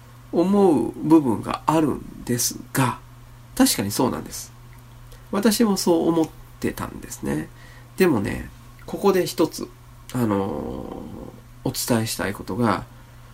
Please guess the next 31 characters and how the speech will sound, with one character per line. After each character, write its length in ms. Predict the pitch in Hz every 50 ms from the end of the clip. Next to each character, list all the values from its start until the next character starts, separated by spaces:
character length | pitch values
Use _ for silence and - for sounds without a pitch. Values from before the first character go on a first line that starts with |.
| - - - - - - - - - - - - - - - - -
自 200 | 139 151 175 185
分 300 | 214 240 247 233 233 226
の 120 | 226 190
中 320 | 175 196 247 262 - 220
に 160 | 147 104 98 -
感 340 | - - 117 117 120 120
覚 380 | 120 - 127 120 - - 117 110
を 60 | 110
向 160 | 117 117 117
け 140 | - 123 117
て、 320 | 117 - 165 151 120 98 -
自 200 | 117 - - 151
分 300 | 151 180 185 190 185 180
の 100 | 175 165
中 300 | 160 175 185 - 160 110
の 100 | 78 -
感 360 | - - - 127 123 127 131
覚、 360 | 120 - 120 120 - - - - -
え 500 | - 120 98 - - - - - - - -
ー、 40 | -
自 120 | 135 135
分 120 | 131 131 131
の 100 | 135 147
中 180 | 165 165 175
に 120 | 143 - -
意 40 | -
識 220 | - - - -
を 80 | - 55
向 140 | - -
け 100 | - 123
て、 200 | - - 190 185